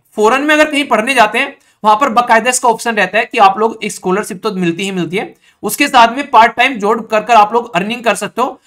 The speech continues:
जहां से अपनी फीस वगैरह आप लोग खुद से पे कर सकते हो। यानी कि पूरा फोकस ये रहता है कि कैसे सेल्फ डिपेंडेंट लोगों को बनाना है। आप लोग खुद सोच के देखो, आज की डेट में अगर ये चीजें सिखाई जाए, जैसे कि मान लीजिए आप लोग आज की डेट में पढ़ रहे हो, ठीक है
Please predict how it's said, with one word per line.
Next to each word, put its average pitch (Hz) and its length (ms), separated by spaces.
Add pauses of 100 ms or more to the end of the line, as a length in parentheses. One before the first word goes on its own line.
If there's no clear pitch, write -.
(160)
जहां 220 240
से 277 100
अपनी 269 240
फीस 262 340
वगैरह 226 280
आप 208 140
लोग 226 120
खुद 190 120
से 226 120
पे 196 160
कर 196 120
सकते 185 280
हो। - 220 (200)
यानी 254 140
कि 311 120
पूरा 262 280
फोकस 269 360
ये 269 60
रहता 233 160
है 302 100
कि 294 80
कैसे 247 280
सेल्फ 247 400
डिपेंडेंट 202 540
लोगों 180 200
को 180 100
बनाना 151 280
है। - 220
आप 180 120
लोग - 100
खुद 262 140
सोच 220 200
के 220 80
देखो, 202 240 (420)
आज 190 240
की 254 120
डेट 208 200
में 247 160
अगर 220 200
ये 226 140
चीजें 233 240
सिखाई 202 320
जाए, 147 320
जैसे 208 200
कि 254 80
मान 220 120
लीजिए 226 180
आप 202 200
लोग 214 160
आज - 140
की 202 60
डेट 196 80
में 190 80
पढ़ 160 120
रहे 143 80
हो, 139 80
ठीक 196 120
है - 180